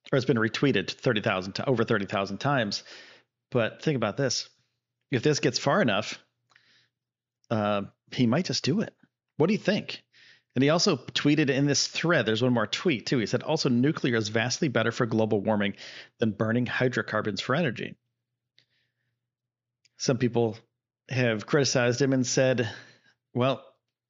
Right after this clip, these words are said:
what about the nuclear waste?" He didn't reply to anybody. <laughs> He just, he just, he's, I think he's one of those people that sees a couple replies. He goes, "Okay, this one's gonna benefit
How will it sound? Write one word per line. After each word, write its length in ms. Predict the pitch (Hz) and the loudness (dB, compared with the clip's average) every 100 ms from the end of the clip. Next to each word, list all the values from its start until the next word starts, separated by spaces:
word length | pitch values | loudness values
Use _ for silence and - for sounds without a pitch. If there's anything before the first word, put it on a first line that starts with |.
| _ _ _ _ | _ _ _ _
what 200 | - 127 | 0 2
about 280 | 135 131 127 | 4 2 2
the 280 | 127 117 113 | 2 4 4
nuclear 680 | 113 131 127 131 113 104 98 | 4 2 2 2 4 2 0
waste?" 720 | 104 117 92 - - - - _ _ _ _ _ - - _ _ _ - | 0 0 0 -2 -4 -6 -8 _ _ _ _ _ -20 -20 _ _ _ -4
He 140 | 143 | 0
didn't 180 | 143 107 | 0 0
reply 280 | 107 117 95 | -2 -2 -4
to 80 | |
anybody. 380 | 78 73 80 85 - - | -4 -6 -6 -8 -12 -6
<laughs> 100 | 143 - - | -6 -4 -2
He 340 | - - 107 | -2 -2 -4
just, 300 | 123 160 120 - - - | 0 0 -2 -10 -12 -4
he 80 | 127 | 0
just, 240 | 123 - 147 - - - | 0 2 -2 -2 -12 -6
he's, 320 | - 196 185 170 | 0 2 2 0
I 80 | 156 | 0
think 220 | 190 185 | 2 2
he's 160 | 202 | 2
one 100 | 151 | 4
of 60 | 143 | 4
those 160 | 131 127 | 2 2
people 280 | 131 120 | 0 0
that 180 | 110 110 - - | 0 0 -2 -10
sees 320 | - 139 131 | -2 2 2
a 60 | 131 | 2
couple 200 | 143 139 | 0 0
replies. 680 | 127 127 147 135 135 131 - - - _ _ _ _ _ _ _ _ _ _ _ _ - | -2 0 0 0 -2 -4 -8 -10 -20 _ _ _ _ _ _ _ _ _ _ _ _ -8
He 100 | 104 | -4
goes, 220 | 101 98 | -2 -2
"Okay, 200 | 113 110 | -2 0
this 200 | 117 - | 0 0
one's 160 | 143 117 | 0 2
gonna 160 | 120 | 2
benefit 600 | 123 127 123 127 117 - | 2 2 2 0 0 -4